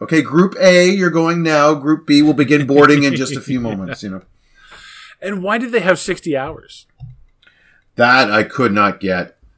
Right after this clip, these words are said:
Speaker 1: I, they put
Speaker 2: Donnie just
Speaker 1: an
Speaker 2: says that.
Speaker 1: arbitrary clock. W-, why? What is it?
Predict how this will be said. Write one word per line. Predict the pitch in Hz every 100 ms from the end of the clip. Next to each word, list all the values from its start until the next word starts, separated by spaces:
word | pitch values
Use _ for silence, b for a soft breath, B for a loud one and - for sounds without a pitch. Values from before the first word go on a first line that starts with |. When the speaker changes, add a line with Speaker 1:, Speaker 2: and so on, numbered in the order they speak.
| -
Speaker 1:
I, | 107 110
they | 92 120
put | - 135
Speaker 2:
Donnie | 160 190
just | 180 113 -
Speaker 1:
an | 156
Speaker 2:
says | 160
that. |
Speaker 1:
arbitrary | 120 135 143 - 131 120 120 117
clock. | - - 107 107
W-, | - 101 98
why? | 113 98 101 92 73
What | 71 110
is | 117 110
it? | 104